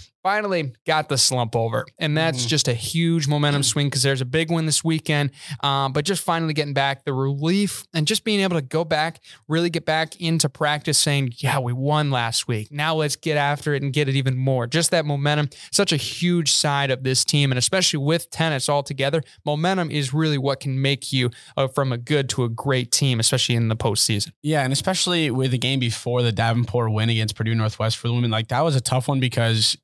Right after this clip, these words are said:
Speaker 2: there was, we won the doubles point. We were able to go in. We, I think we were pretty much close to kinda putting away because I think Morgan won her first set. She was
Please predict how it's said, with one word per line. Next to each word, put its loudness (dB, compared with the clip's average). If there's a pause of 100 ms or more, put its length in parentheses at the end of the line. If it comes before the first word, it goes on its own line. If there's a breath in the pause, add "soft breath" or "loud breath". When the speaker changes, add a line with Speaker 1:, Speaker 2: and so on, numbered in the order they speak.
(240)
Speaker 2:
there 0
was, 0 (640)
we 0
won 2
the 0
doubles 0
point. -2
We 0
were 2
able 2
to 0
go 2
in. 2
We, 2
I 0
think 2
we 2
were 2
pretty -2
much 2
close 0
to 2 (320 loud breath)
kinda 0
putting 0
away 2
because 0
I 0
think -6
Morgan 0
won 2
her 2
first 0
set. 2
She 0
was 2